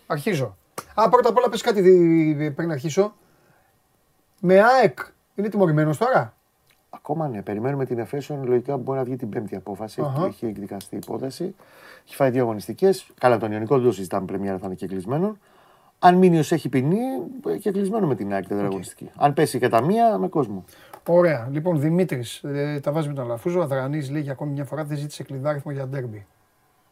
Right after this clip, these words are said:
Speaker 1: Νομίζω ότι μπορεί να όποιος θέλει να
Speaker 2: Δεν
Speaker 1: ζητάει
Speaker 2: ζητάνε
Speaker 1: κλειδαριθμούς.
Speaker 2: κλειδαριθμούς,
Speaker 1: Ε,
Speaker 2: για
Speaker 1: αν
Speaker 2: να
Speaker 1: δεν
Speaker 2: ξέρουμε τι
Speaker 1: υπάρχει
Speaker 2: λέμε.
Speaker 1: λόγος τώρα, δι-
Speaker 2: Υπάρχει το πλάνο ότι μέχρι τις δύο πρώτες αγωνιστικές το ιταλικό μοντέλο
Speaker 1: Ναι.
Speaker 2: δεν μπορεί να έχει ντέρμπι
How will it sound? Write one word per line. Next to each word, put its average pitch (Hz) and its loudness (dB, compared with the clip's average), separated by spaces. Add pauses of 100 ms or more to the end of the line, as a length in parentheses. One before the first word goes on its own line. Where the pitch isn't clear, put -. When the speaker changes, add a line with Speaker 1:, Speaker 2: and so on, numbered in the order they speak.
(520)
Speaker 1:
Νομίζω 370 -10
ότι 277 -10
μπορεί 226 -2
να 190 -2
όποιος 151 -8
θέλει 151 -6
να 147 -2
Speaker 2:
Δεν 151 6
Speaker 1:
ζητάει 156 4
Speaker 2:
ζητάνε 151 10
Speaker 1:
κλειδαριθμούς. 143 6
Speaker 2:
κλειδαριθμούς, - -10
Speaker 1:
Ε, 196 4
Speaker 2:
για 185 4
Speaker 1:
αν - 0
Speaker 2:
να 127 6
Speaker 1:
δεν 170 8
Speaker 2:
ξέρουμε 165 6
τι 175 4
Speaker 1:
υπάρχει 165 8
Speaker 2:
λέμε. 147 4
Speaker 1:
λόγος 135 -2
τώρα, 135 0
δι- 139 4
Speaker 2:
Υπάρχει 156 10 (1400)
το 127 4
πλάνο 139 6
ότι 123 0
μέχρι 135 0
τις - -8
δύο 151 4
πρώτες 151 0
αγωνιστικές 151 4
το 147 4
ιταλικό 131 6
μοντέλο 135 6
Speaker 1:
Ναι. 156 4
Speaker 2:
δεν 170 8
μπορεί 143 4
να 127 0
έχει 113 -2
ντέρμπι 117 0